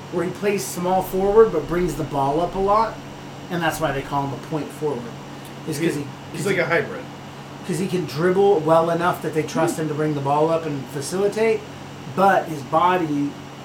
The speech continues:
Speaker 1: is not a point guard body. So, um,
Speaker 2: They're saying that the Ignite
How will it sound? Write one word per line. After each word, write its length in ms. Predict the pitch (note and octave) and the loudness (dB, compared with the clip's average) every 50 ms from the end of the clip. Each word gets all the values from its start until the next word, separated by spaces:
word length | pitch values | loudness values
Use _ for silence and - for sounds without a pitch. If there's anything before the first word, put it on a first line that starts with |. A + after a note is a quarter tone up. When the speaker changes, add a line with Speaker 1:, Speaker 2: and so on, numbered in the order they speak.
| - - - - - | -16 -14 -14 -8 -6
Speaker 1:
is 160 | E3 D3+ C3+ | -4 -4 -2
not 360 | D3 D#3 D#3 D#3 D3+ D3 C#3+ | 0 2 4 4 6 4 2
a 40 | C3 | 0
point 260 | - D3 D3 C3+ B2+ | -2 -4 -6 -6 -6
guard 200 | B2 A#2 A#2 A2 | -6 -8 -6 -6
body. 160 | A#2 A#2 A2+ - - - - - - - - - - - - - - - - - - - - - - | -6 -8 -8 -8 -12 -14 -14 -14 -14 -14 -14 -14 -14 -14 -14 -14 -14 -14 -14 -14 -14 -14 -14 -14 -14
So, 320 | - - - D3+ B2+ A#2 A2+ - - - - - - - - - | -10 -6 -4 -4 -4 -4 -6 -10 -12 -14 -14 -14 -14 -12 -8 -2
um, 420 | D#3+ E3 D3+ D3 C#3+ C3+ C3 B2+ A#2+ - - - - - - - - - - - - - - - - - - - - - - - - - - - - | 0 2 4 4 4 2 0 -4 -6 -8 -10 -12 -14 -14 -14 -14 -14 -14 -14 -14 -14 -14 -14 -14 -14 -14 -14 -14 -14 -14 -14 -14 -14 -14 -10 -6 -4
Speaker 2:
They're 100 | E3 E3+ | -4 -2
saying 300 | - G#3 G#3+ G#3+ G#3 F#3 | 0 0 0 0 0 -2
that 120 | F3 - | -2 -4
the 80 | E3 C#3+ | -4 -6
Ignite 400 | B2 A2+ A#2 C3+ F3 F#3+ - | -6 -6 -6 -4 -4 -4 -6